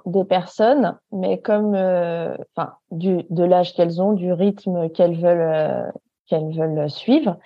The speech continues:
Euh, après, moi, je vais toujours commencer par les papiers.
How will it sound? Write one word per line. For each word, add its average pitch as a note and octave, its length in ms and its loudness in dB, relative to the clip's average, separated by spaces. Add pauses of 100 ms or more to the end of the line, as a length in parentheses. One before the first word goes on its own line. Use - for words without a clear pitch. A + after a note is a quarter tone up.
(680)
Euh, D#3+ 560 4 (140)
après, G3 480 2
moi, G#3+ 180 4
je G3+ 120 0
vais F3+ 140 0
toujours A3+ 440 0
commencer F#3+ 340 2
par F3+ 140 0
les F3 80 2
papiers. F3 400 -2